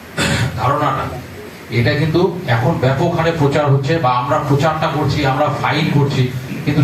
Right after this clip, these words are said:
সবকিছু কিন্তু আলটিমেট আপনাদের মাধ্যমে যদি বাড়িতে মেসেজ যায়, বা আমি যদি দুটো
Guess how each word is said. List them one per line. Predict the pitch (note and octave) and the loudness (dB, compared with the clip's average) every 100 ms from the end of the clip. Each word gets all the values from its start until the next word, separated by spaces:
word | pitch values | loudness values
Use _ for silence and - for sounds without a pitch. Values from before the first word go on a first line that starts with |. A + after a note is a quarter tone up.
| C3+ | 0
সবকিছু | C3 E3+ F3 F#3+ | 0 0 0 2
কিন্তু | F#3+ D3 | 0 0
আলটিমেট | C#3 C#3 D3+ F3+ - - | 0 -2 0 0 -2 -4
আপনাদের | - D3+ D#3 D3 | -2 -2 -2 0
মাধ্যমে | C#3 C#3 C#3 C#3+ | -2 2 2 2
যদি | D3 C#3+ | 2 2
বাড়িতে | - B2 - C3 | 2 0 0 0
মেসেজ | A#2 - B2+ - | 0 0 0 0
যায়, | - - | -2 -2
বা | C#3 C3+ - - - - | -2 -2 -4 -10 -14 -6
আমি | - C#3 | -2 2
যদি | D3 C#3+ B2+ | 2 2 2
দুটো | C3 D3+ | 2 2